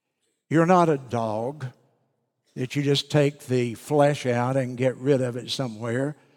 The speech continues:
You are made in the image of Almighty God.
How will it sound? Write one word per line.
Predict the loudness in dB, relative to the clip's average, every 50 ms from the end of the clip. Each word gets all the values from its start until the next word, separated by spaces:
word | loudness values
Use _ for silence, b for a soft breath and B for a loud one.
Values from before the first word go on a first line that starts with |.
| b b b b b b b
You | 0 4 6 8 8
are | 8 6
made | 6 4 4 6 6 6 4
in | 2 2 2
the | 2 2 2
image | 2 2 2 2 0 -2 0 2
of | 2 2 4
Almighty | 4 4 4 4 4 2 2 2 0 -2
God. | -2 -2 -2 0 0 -2 -4 -6 -10